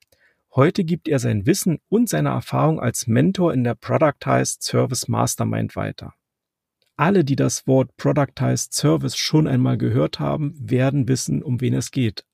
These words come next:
Denn Mike Pfingsten ist Autor des Buches Productized Service und sendet bereits seit zehn Jahren den Freiberuflich Selbstständig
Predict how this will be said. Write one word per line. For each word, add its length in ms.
Denn 280
Mike 560
Pfingsten 600
ist 320
Autor 360
des 180
Buches 480
Productized 800
Service 640
und 160
sendet 320
bereits 560
seit 380
zehn 380
Jahren 400
den 320
Freiberuflich 1200
Selbstständig 760